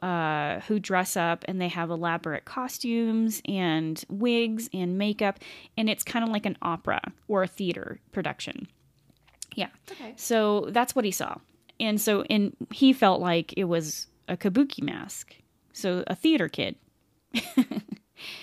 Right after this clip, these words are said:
Speaker 1: Um, and, and then he heard a loud woman scream.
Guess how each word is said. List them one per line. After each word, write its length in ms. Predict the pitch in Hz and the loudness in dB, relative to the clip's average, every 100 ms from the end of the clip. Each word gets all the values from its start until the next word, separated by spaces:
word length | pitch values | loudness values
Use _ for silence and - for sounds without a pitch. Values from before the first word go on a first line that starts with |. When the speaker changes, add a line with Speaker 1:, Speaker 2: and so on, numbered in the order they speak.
| - - - - | -18 -20 -18 -4
Speaker 1:
Um, 420 | 240 226 214 208 - _ | 0 2 2 0 -4 _
and, 720 | 233 233 226 220 220 214 208 - _ _ _ _ _ _ _ _ _ _ _ _ _ _ | 2 4 6 4 2 0 -4 -8 _ _ _ _ _ _ _ _ _ _ _ _ _ _
and 120 | 226 233 | 2 6
then 80 | |
he 100 | 269 | 6
heard 460 | 277 262 233 233 233 - _ _ - | 6 2 0 0 -2 -8 _ _ -4
a 60 | 208 | -2
loud 500 | 196 180 185 196 - - | 0 0 -2 -4 -8 -10
woman 420 | 196 180 175 175 | -4 -2 0 -2
scream. 680 | - - - - - - | -4 -8 -8 -8 -6 -8